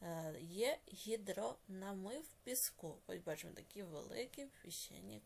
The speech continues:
кар'єри. Навіть у нас так само вони є. Чому способи видобутку корисних копалин відрізняються?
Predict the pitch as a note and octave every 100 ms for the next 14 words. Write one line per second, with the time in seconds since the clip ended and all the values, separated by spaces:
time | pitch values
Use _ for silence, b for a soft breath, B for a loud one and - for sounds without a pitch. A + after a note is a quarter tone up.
0 | - F3+ E3+ D3+ C3 - - B B B
1 | B B B B B B B - - -
2 | B3 A#3+ A3 F3+ E3 A3 C4 - - -
3 | E3+ F3+ G3+ F3 F3 F3 D#3+ D3+ - -
4 | - B3+ B3 E4+ - B3+ - A#3 F#3+ F3+
5 | G3 G3+ F3+ - A3 F#3 F#3 F#3+ - -
6 | - - - B3 C4+ F#3+ - G3+ G3 G3
7 | D#3+ C#3+ D#3 - -